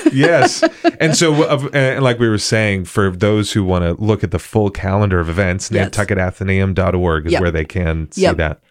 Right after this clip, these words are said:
Speaker 2: And there's a link that goes to the calendar right on the homepage.
Speaker 1: Perfect.
Speaker 2: We're also partnering with N C M C, and we're gonna do a series of porch concerts outside on
Speaker 1: Right.
Speaker 2: Sunday afternoons. Um, so I'm looking forward to that. A lot of all local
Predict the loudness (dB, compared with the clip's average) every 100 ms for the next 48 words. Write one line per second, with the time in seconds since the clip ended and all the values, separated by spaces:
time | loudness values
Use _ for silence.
0 | _ 4 6 6 6 6 6 4 4 2
1 | 2 2 0 -2 0 0 0 -2 -6 -6
2 | -6 -6 -6 -8 -8 -10 -12 -16 -8 -6
3 | -6 -8 0 2 4 4 6 6 4 4
4 | 4 4 6 6 6 4 4 2 2 0
5 | 2 0 -2 -4 0 2 2 4 2 2
6 | -2 -4 -4 -4 -8 -10 -12 -10 -6 -6
7 | -6 -8 -10 -10 -10 -8 -8 -8 -8 -6
8 | -2 -2 -2 -4 -6 -6 -4 -2 -4 -8
9 | -20 -20 _ -8 -6 -6 -10 -8 -2 -2
10 | -2 -6 -8 -6 -4 -2 -2 0 0 0
11 | 0 -4 -4 0 2 4 2 0 -2 -4
12 | -8